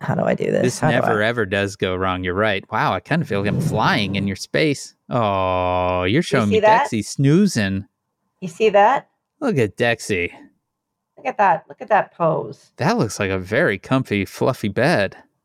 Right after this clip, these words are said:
Speaker 1: Yeah, that, this is the magic cuddle bed. All animals love these beds,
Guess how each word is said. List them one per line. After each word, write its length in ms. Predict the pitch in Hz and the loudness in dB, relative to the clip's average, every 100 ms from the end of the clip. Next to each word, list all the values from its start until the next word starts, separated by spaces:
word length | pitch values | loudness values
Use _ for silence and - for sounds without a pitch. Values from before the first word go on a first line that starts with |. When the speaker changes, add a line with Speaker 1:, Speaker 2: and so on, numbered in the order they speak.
| _ | _
Speaker 1:
Yeah, 580 | 170 165 180 196 180 165 | -6 2 4 6 6 4
that, 260 | 170 196 - | 2 0 -2
this 220 | 180 247 - | 0 0 0
is 120 | 262 | -2
the 100 | 220 | 2
magic 520 | 190 180 170 170 - - _ _ _ | 4 4 4 0 -2 -18 _ _ _
cuddle 280 | - 160 160 | 0 2 2
bed. 320 | 135 123 113 - | 4 4 4 4
All 500 | 185 220 240 240 240 | 6 6 6 6 4
animals 420 | 190 175 175 170 | 2 2 2 2
love 200 | 165 156 | 2 0
these 180 | 156 156 | 0 -4
beds, 440 | _ 120 131 - | _ 0 0 -4